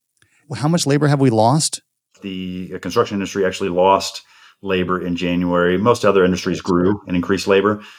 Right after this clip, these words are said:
Speaker 2: And the number of openings we have are, I think, are, are over three hundred thousand in the construction industry as of January.
Speaker 1: And that's after the fact that we've already have a shortage, right? Like,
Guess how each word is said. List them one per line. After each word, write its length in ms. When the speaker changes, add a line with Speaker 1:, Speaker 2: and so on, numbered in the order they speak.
Speaker 2:
And 100
the 40
number 160
of 100
openings 320
we 80
have 320
are, 80
I 60
think, 160
are, 160
are 240
over 320
three 220
hundred 160
thousand 580
in 80
the 60
construction 340
industry 540
as 160
of 240
January. 520
Speaker 1:
And 100
that's 260
after 240
the 80
fact 220
that 60
we've 160
already 300
have 220
a 60
shortage, 440
right? 240
Like, 160